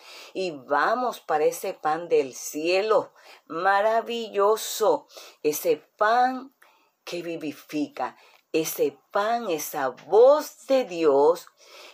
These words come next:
que va a levantarnos, que nos va a sanar, que nos va a libertar, que va a derramar esa bendición hasta que sobre y abunde. Aleluya.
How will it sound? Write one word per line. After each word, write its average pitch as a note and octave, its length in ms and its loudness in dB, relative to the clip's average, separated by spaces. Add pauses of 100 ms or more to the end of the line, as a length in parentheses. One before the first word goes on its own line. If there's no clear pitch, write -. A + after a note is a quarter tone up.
(100)
que D#3+ 180 -6
va G3 360 -8
a A3+ 60 -8
levantarnos, D3 880 -4 (300)
que F3+ 140 -2
nos D3 160 -4
va C#3+ 140 -2
a C3 40 -2
sanar, E3 680 -4 (340)
que F#3+ 120 -2
nos D#3 180 -2
va D3+ 60 0
a - 20 2
libertar, F#3 960 -4 (600)
que G3+ 180 -2
va G3 440 -4 (180)
a F#3+ 140 -6
derramar F#3 1080 2 (880)
esa G#3 460 -4 (140)
bendición G#3+ 1400 0 (160)
hasta D#3 360 -2
que D#3 140 0
sobre C4+ 800 4 (280)
y C#4 260 0
abunde. E3+ 800 0 (180)
Aleluya. E3+ 1120 0